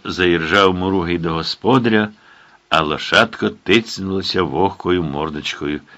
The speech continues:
до Юриних долонь. Тільки лошадко попестив.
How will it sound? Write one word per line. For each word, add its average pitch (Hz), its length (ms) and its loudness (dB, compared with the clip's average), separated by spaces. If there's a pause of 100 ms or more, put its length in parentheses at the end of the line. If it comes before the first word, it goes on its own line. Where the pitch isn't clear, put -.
(100)
до 64 200 -6
Юриних 65 500 -8
долонь. 53 400 -14 (1900)
Тільки 104 560 2 (260)
лошадко 92 600 -2
попестив. 80 640 -8